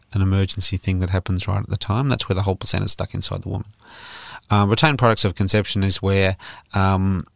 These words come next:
we might think the whole placenta's out, but actually a little bit of placental tissue or a little bit of membranes, the sac,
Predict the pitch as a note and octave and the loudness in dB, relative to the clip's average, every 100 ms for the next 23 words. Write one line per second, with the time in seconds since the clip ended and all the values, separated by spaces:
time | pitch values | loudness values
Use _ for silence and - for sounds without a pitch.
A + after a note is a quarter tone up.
0 | - G#2 G2+ G2 F#2+ - G#2 - G2 G2 | -4 0 2 2 0 -2 -2 0 0 0
1 | F#2+ G2 - F#2 F#2+ G2 A2 - _ - | -2 -2 0 0 0 0 -2 -6 _ -20
2 | - - _ G2 A2 - - F#2+ F#2 - | -20 -20 _ 2 2 2 2 2 0 0
3 | G2+ G2 F#2+ G2 - _ - G2 G2 - | 0 0 0 -2 -2 _ -6 -2 0 0
4 | F#2+ F#2+ G2+ - G2+ G2 G2+ - - - | 0 0 0 0 0 0 -2 -6 -20 -2
5 | F#2+ F#2 G2 G#2 A2 G#2+ G2+ G2+ G2 G2+ | 0 2 2 2 4 4 2 0 2 2
6 | G2+ G2+ A#2 E3 - - _ - G2 - | 2 2 0 -2 -8 -10 _ -4 -2 0
7 | G#2+ - | -2 -4